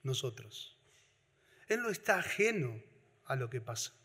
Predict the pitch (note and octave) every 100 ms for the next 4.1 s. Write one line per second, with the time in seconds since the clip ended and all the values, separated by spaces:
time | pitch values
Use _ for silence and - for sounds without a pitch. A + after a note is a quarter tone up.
0 | _ _ _ _ _ _ _ _ _ _
1 | _ _ _ _ _ _ F#3+ G3 F#3 E3
2 | D3 C#3+ F3+ E3 D3+ D#3 G3 - E3 D3
3 | D#3 E3 D#3 F#3 F#3 - F#3 - D#3+ D#3+